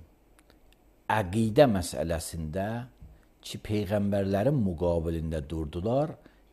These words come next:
iki müşkildir. Yəni, peyğəmbərlərin dəvətlərində iki dəvəti əsas şiddətlə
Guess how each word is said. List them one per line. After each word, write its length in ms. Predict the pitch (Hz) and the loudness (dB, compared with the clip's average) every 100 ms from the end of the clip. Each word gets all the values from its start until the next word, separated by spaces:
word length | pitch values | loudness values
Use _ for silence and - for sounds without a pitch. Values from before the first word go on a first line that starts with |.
| _ - | _ -12
iki 300 | - - 135 | -8 -2 0
müşkildir. 560 | 87 - - 76 - - - _ _ _ _ _ _ _ _ - - - _ _ _ - _ _ _ _ _ _ _ _ _ - _ - - 78 | -2 -4 -8 -8 -8 -20 -20 _ _ _ _ _ _ _ _ -20 -20 -20 _ _ _ -20 _ _ _ _ _ _ _ _ _ -20 _ -20 -16 -4
Yəni, 240 | 101 135 123 | 2 2 4
peyğəmbərlərin 1000 | 123 117 120 117 113 113 110 113 135 104 85 - | 2 4 4 4 6 6 6 6 4 0 -4 2
dəvətlərində 1200 | 113 107 98 95 95 - - 101 98 95 90 107 123 143 156 - _ - - - | 6 6 6 2 -2 -4 0 2 2 0 0 -2 -2 -4 -8 -12 _ -20 -20 -12
iki 380 | 131 - - 165 - | -10 -4 -2 -2 2
dəvəti 840 | 131 73 104 101 98 - - 151 170 175 - - | 2 4 2 4 0 0 -4 0 2 0 -4 -8
əsas 520 | - - - 147 143 - - - _ - | -4 -4 0 0 0 -6 -12 -20 _ -10
şiddətlə 720 | - 117 - - 143 - 135 | -6 -6 -4 2 2 4 0